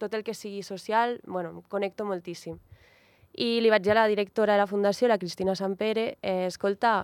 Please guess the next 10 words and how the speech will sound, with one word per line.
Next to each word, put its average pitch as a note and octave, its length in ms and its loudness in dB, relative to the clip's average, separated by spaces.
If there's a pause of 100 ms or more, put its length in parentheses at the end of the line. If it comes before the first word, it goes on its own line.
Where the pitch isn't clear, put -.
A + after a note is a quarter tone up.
mm, F3 640 -4 (100)
podria G#3+ 320 2
tornar?» A#3+ 400 0
<laughs> - 880 -6
I A3+ 80 4
em A#3 80 4
va A#3 160 6
dir, A#3 80 4
«Mira, C4 180 6
Laura, C4 220 6